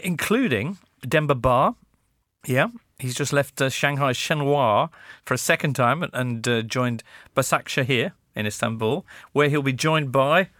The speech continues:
Robinho, or Robinho if you prefer, <laughs> intriguingly enough. Joel Campbell has, has left Frosinone. He's joined Club Lyon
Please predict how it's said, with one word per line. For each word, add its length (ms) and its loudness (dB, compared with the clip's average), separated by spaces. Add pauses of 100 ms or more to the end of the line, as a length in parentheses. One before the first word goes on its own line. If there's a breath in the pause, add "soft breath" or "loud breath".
(180)
Robinho, 840 0
or 120 -6
Robinho 760 2
if 100 2
you 60 -4
prefer, 460 0 (200 loud breath)
<laughs> 200 -20
intriguingly 580 0
enough. 500 0 (300 loud breath)
Joel 240 0
Campbell 680 -2 (1040)
has, 240 -4
has 180 -4
left 240 4
Frosinone. 760 4 (360)
He's 160 -2
joined 300 -2
Club 240 0
Lyon 380 2